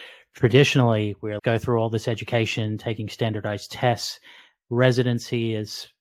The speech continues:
something of a see someone modeling behavior, them closely watching you, and then you hopefully doing the same thing. But on-, once we're done with residency, at least in my own experience, I just found it tremendously isolating because everyone runs off to be with their families and loved ones, and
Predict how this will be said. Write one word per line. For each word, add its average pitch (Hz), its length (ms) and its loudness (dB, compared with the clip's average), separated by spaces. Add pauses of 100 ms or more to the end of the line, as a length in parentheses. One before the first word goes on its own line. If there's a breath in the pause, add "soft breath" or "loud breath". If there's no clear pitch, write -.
something 117 480 -4
of 104 220 -6
a 101 340 -10 (120)
see - 280 -2
someone 113 420 -2
modeling 107 440 -4
behavior, 107 580 -4
them 110 240 -4
closely 120 460 -2
watching 113 340 -6
you, 110 280 -4
and 98 140 -10
then 101 380 -10
you 113 340 -4
hopefully 110 440 -6
doing 107 260 -4
the 107 80 -8
same 110 240 -2
thing. 113 240 0
But 120 220 -2 (560 loud breath)
on-, 147 160 0
once 147 280 -2
we're 147 100 4
done 131 340 2
with 110 160 0
residency, 107 540 -4
at 113 80 -6
least 123 260 -2
in 117 40 -2
my 107 220 -2
own 120 80 -2
experience, 107 480 -6
I 117 100 -4
just 139 140 -6
found 117 260 0
it 107 120 -8
tremendously 113 760 -4
isolating 110 680 -4
because 104 260 -12
everyone 113 440 -2
runs 110 300 -4
off 110 240 -2
to - 80 -20
be 107 160 -6
with 104 80 -8
their 98 140 -8
families 104 480 -6
and 98 120 -10
loved 101 220 -6
ones, 104 320 -6
and 98 260 -10